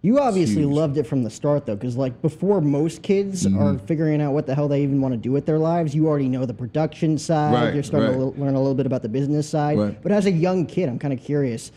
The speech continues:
Speaker 1: you know, people, parents, I've seen parents, you know, in your case, your grandmother,
Speaker 2: Mm-hmm.
Speaker 1: you know, not that she did, but,
Speaker 2: Right.
Speaker 1: you know, push you to the point where it's, like, almost burnout,
Speaker 2: Y-,
Speaker 1: in a sense.
Speaker 2: yeah.
Speaker 1: Did you ever get a, a sense of burnout and wanna take a break from it?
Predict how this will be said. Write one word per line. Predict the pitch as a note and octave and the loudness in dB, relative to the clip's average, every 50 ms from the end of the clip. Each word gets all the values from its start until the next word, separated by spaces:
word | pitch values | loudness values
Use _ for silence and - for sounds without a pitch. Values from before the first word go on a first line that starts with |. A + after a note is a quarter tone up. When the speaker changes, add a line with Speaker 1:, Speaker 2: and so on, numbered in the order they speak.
| - - - _ _ _ _ _ _ _ _ _ | -20 -20 -20 _ _ _ _ _ _ _ _ _
Speaker 1:
you | - C#3+ | 0 0
know, | C#3 B2+ A#2+ A#2 - - - - - | 2 2 0 -2 -6 -10 -18 -16 -6
people, | - E3+ E3 D3 D#3 D#3 D3+ D3+ D3 | -2 -2 0 2 2 2 2 2 0
parents, | D3 - - D#3 D3+ D3+ D3+ D3 C3+ | -2 -4 -2 -2 0 0 0 -2 -2
I've | C3 D3+ - | -4 -6 -6
seen | - B2+ B2 A2+ | -8 -8 -8 -8
parents, | - - C#3+ C#3+ C#3+ C#3+ C#3+ C#3+ C3+ - - - - - - - G2 A2 | -8 -8 -6 -4 -2 -2 -2 -4 -4 -6 -8 -12 -14 -14 -14 -12 -8 -6
you | B2+ | -6
know, | B2+ A#2+ A#2+ | -4 -4 -4
in | A#2 B2 | -4 -4
your | B2 C3+ | -4 -4
case, | B2+ - - C#3 C3+ B2 - B2 | -4 -4 -4 -4 -4 -4 -6 -8
your | A2 | -8
grandmother, | B2 C3 C3+ C#3 C3+ B2+ A#2+ A2+ A#2+ A#2 A#2 - | -6 -4 -2 -2 -2 -2 -2 -4 -6 -6 -6 -4
Speaker 2:
Mm-hmm. | - G#2+ G#2 G2 G2 F#2+ F2+ F2 - - - | 0 0 0 2 0 -2 -2 -4 -8 -6 -2
Speaker 1:
you | C3+ | -2
know, | C3 B2 B2 B2 B2 - - - - - | 0 0 -2 -4 -4 -6 -10 -18 -14 -8
not | C3 C3 B2+ - | -8 -6 -6 -6
that | A#2 G2 | -8 -10
she | - - E3 D#3+ | -8 -4 -4 -4
did, | A#2 G#2 G#2+ A#2 B2 B2+ - - | -4 -4 -4 -6 -6 -8 -6 -2
but, | - G#2+ | -2 0
Speaker 2:
Right. | G#2 C3+ | 0 0
Speaker 1:
you | C3 | 0
know, | B2+ B2+ A#2+ - - - | 0 0 -2 -4 -4 0
push | F3 E3+ D3 - - | 0 0 0 0 0
you | D#3 D3 C#3+ C#3+ C3 | 0 2 2 0 0
to | - D#3 | -2 -2
the | C#3 B2 | -4 -4
point | - - D3 C#3 C#3+ C#3 A#2 | -4 -2 -2 -2 -2 -2 -2
where | A#2 B2+ B2+ | -4 -4 -6
it's, | B2 - - | -6 -6 -4
like, | B2 A#2 A2+ - - | -4 -4 -6 -8 -8
almost | - C3 C#3 B2+ B2 - - - | -4 -2 -2 -2 -2 -4 -8 -6
burnout, | - B2 B2+ C3+ A#2+ G#2+ G2+ F#2+ - - - - | -4 -4 -2 -2 -2 -4 -6 -8 -12 -14 -8 -4
Speaker 2:
Y-, | - A2+ | -2 -2
Speaker 1:
in | G#2+ A#2 | -2 -2
a | A2 | -4
sense. | - - - - C3 | -4 -2 -2 -2 -2
Speaker 2:
yeah. | - - | -2 -2
Speaker 1:
Did | D#3 C#3 | 0 2
you | E3 E3 | 2 2
ever | C3+ D3 D3 D#3 D3+ | 2 0 0 0 0
get | C3 D3 C#3+ | 2 2 2
a, | C3+ C3+ B2+ B2+ B2+ G#2 - | 2 0 0 -2 -2 -4 -6
a | - B2+ | -8 -8
sense | - - C#3 C3 B2+ C3+ | -4 -2 -2 -2 -2 -4
of | A#2+ | -4
burnout | A2+ B2+ B2+ C3 C3+ C3+ C3+ | -4 -2 -2 0 0 -2 -2
and | C3 B2 | -2 -2
wanna | B2 B2 A#2+ | -4 -4 -4
take | A2 - B2+ A#2 | -4 -4 -4 -4
a | A#2+ | -4
break | G#2+ A#2+ A#2 B2 C3 - | -6 -6 -6 -6 -6 -6
from | - D#3 D3+ | -6 -4 -4
it? | D#3 D#3+ - | -4 -4 -6